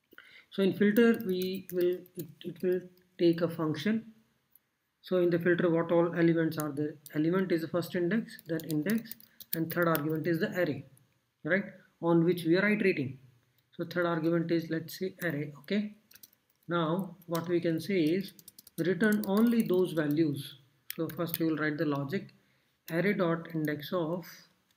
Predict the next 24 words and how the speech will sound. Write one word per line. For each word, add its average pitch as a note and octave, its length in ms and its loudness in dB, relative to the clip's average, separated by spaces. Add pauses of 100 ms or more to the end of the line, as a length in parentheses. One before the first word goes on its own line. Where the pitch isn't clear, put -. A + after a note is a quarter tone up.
(3750)
index D#3+ 480 -4 (100)
of D#3+ 360 -8 (120)
the E3+ 200 -4
element E3 460 2 (180)
which D#3 240 -8
we E3 160 -2
have. E3+ 380 -2 (680)
If D3+ 140 -2
that E3+ 240 0
element G#3 420 4
index E3+ 380 4
is E3 160 2
equal, D#3+ 260 -2
equal D#3+ 240 -2
to E3+ 140 -2
the D3 200 -4
I D#3+ 280 0 (1120)
index E3+ 360 2
which D#3+ 160 -6
we D#3 80 -2
are D#3 200 -6
passing, D3+ 440 -6 (540)
that F3 300 2
means F3+ 480 2